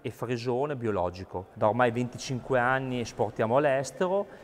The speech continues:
a questo momento siamo al trenta per cento di fatturato sull'estero con un incremento di cinque, sei punti annui, esportiamo in oltre cinquanta paesi,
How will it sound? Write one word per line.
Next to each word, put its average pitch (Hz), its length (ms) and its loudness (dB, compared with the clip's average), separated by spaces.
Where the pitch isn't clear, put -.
a 101 80 -6
questo - 240 -4
momento 143 360 0
siamo 120 240 -2
al 110 80 -2
trenta 135 360 0
per 117 200 2
cento 135 220 -6
di 117 100 -4
fatturato 117 540 2
sull'estero 139 640 0
con 120 100 -4
un 107 60 -2
incremento 120 460 -2
di 104 140 -6
cinque, 139 400 -6
sei 113 180 -4
punti 120 460 -6
annui, 113 480 -2
esportiamo 127 600 2
in 120 100 -2
oltre 135 260 0
cinquanta 117 560 0
paesi, 104 720 0